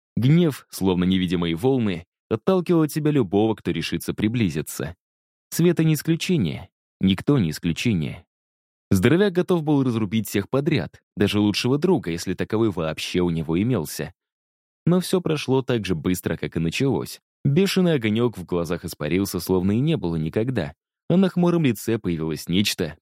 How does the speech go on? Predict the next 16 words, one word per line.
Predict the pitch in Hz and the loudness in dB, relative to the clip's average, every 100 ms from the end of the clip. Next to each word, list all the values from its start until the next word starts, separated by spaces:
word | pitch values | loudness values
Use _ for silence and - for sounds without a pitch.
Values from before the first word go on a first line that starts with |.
| - | -4
подобное | 165 90 76 82 | -2 0 0 0
улыбке. | 90 120 90 - 73 - _ _ _ _ _ 76 | 0 0 0 -4 -10 -10 _ _ _ _ _ -4
"За | 73 78 | 0 2
мной!" — | 95 101 73 - _ _ | 2 2 -2 -12 _ _
кивнул | 131 151 214 202 | 2 4 4 4
Эйвер | 104 92 110 98 _ | 2 0 -2 -4 _
и | 175 180 | -2 0
ринулся | 90 76 76 85 | 0 -4 -4 -6
к | - | -2
проходу. | 107 131 90 76 73 - _ _ _ _ _ | -2 -2 -4 -4 -8 -12 _ _ _ _ _
Тьма | 160 196 175 | 2 4 4
вновь | 175 156 | 2 0
сомкнулась | 131 92 90 98 107 - | -2 -2 -2 0 -2 -2
над | 82 82 | -4 -4
их | 85 | -4
головами. | 82 92 113 127 80 71 90 | 0 0 0 -2 -4 -6 -10